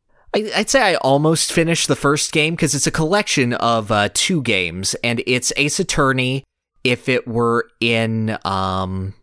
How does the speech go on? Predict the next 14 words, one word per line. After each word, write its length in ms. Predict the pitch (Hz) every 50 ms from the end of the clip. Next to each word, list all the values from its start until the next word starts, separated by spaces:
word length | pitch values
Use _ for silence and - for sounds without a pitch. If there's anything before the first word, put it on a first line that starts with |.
| _ _ _ _ - - -
God, 160 | - - -
I, 200 | - - 117 127 -
I, 280 | - - 208 - 92 - _ - -
I'm 200 | - 110 107 101
sorry, 340 | - - - 107 101 107 110
the, 260 | 101 101 104 98 98
uh, 220 | 98 95 95 98 98 - _ _ - -
time 260 | - 131 131 123 117
period 420 | - - 113 110 107 101 104 98
is 260 | 104 101 104 98 92
blanking 500 | 92 - - 113 113 117 113 - 120 98
on 100 | 95 98
me, 160 | 95 95 98 98
like, 380 | 92 95 95 92 - - -